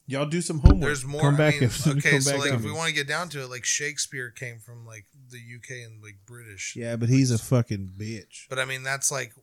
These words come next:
Speaker 2: words all came from, like, his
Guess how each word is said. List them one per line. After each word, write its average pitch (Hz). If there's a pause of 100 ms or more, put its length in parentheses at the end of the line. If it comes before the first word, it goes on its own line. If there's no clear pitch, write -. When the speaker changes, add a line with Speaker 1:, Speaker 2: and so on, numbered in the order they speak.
(120)
Speaker 2:
words 123
all 117
came 113
from, 131
like, 113 (200)
his 135